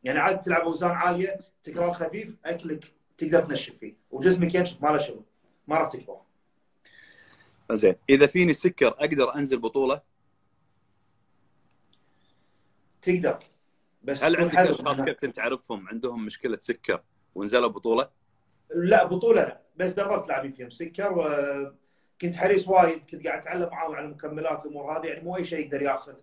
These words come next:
Speaker 1: ما يقدر ياخذ محفزات، الشغلات نفس الكروميوم وهذه الأمور اللي تعفز الانسولين،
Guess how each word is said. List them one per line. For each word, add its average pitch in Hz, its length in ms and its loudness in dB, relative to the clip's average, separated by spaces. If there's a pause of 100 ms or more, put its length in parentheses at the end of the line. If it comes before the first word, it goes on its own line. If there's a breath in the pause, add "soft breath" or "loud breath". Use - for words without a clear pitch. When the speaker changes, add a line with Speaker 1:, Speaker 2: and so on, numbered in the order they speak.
(360)
Speaker 1:
ما 156 140 -2
يقدر 175 160 2
ياخذ 165 200 -2
محفزات، 147 640 -4
الشغلات 131 560 -6
نفس 139 200 -10
الكروميوم 143 500 0
وهذه 135 180 -4
الأمور 135 420 -2
اللي 120 260 -8
تعفز 135 340 -2
الانسولين، 135 600 -8